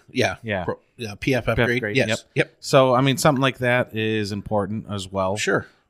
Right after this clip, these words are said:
Speaker 2: But, um, we, I mean, we won't know how these guys are gonna fit in until we
Speaker 1: Right.
Speaker 2: see what happens,
Speaker 1: Well,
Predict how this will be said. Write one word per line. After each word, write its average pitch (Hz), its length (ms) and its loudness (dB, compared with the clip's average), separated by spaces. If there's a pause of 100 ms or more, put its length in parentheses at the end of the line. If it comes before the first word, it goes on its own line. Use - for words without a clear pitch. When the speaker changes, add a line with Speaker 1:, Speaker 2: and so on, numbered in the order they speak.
Speaker 2:
But, 107 300 0
um, 104 320 2
we, 147 200 4
I 139 80 2
mean, 139 180 2
we 143 100 4
won't 135 360 2
know 110 460 0 (120)
how 107 320 -2 (100)
these 113 220 -6
guys 104 300 -2
are 104 80 -8
gonna 95 420 -8 (340)
fit 123 240 2
in 135 160 2
until 107 300 -2
we 147 60 4
Speaker 1:
Right. 104 220 2
Speaker 2:
see 123 300 0
what 101 200 0
happens, 107 400 -2
Speaker 1:
Well, - 360 4